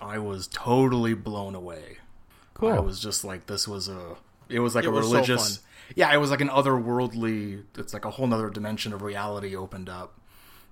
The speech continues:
Speaker 1: you know, to have, 'cause I'd always loved make-believe and stories and making things up, and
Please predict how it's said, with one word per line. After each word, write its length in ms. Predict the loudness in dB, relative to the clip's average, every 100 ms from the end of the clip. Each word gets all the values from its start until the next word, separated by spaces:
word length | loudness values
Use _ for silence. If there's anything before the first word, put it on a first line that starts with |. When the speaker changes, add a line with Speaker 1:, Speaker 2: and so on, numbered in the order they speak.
| -12
Speaker 1:
you 100 | -10
know, 220 | -8 -8
to 160 | -8 -6
have, 480 | -2 -2 -2 -4 -8
'cause 140 | -4
I'd 100 | 0
always 320 | 4 4 4
loved 400 | 2 2 2 -4
make-believe 800 | -8 -8 -8 -8 -8 -10 -12 -14 -16
and 160 | -6
stories 580 | -4 -4 -4 -6 -8 -8
and 100 | -8
making 320 | -8 -8 -10
things 320 | -12 -12 -12 -10
up, 320 | -10 -12 -14
and 280 | -18 -18